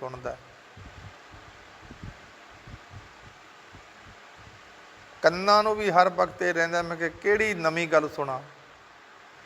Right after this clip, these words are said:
ਅੱਖਾਂ ਨੂੰ ਰਹਿੰਦਾ ਮੈਂ ਕੀ ਕੁਛ ਦੇਖਾਂ। ਨਾ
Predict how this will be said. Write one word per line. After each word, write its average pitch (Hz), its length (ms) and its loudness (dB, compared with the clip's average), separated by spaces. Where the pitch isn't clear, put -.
ਅੱਖਾਂ 175 380 6
ਨੂੰ 214 200 2
ਰਹਿੰਦਾ 202 260 6
ਮੈਂ 190 200 4
ਕੀ 208 280 -6
ਕੁਛ 196 240 -4
ਦੇਖਾਂ। 165 500 -4
ਨਾ 175 300 6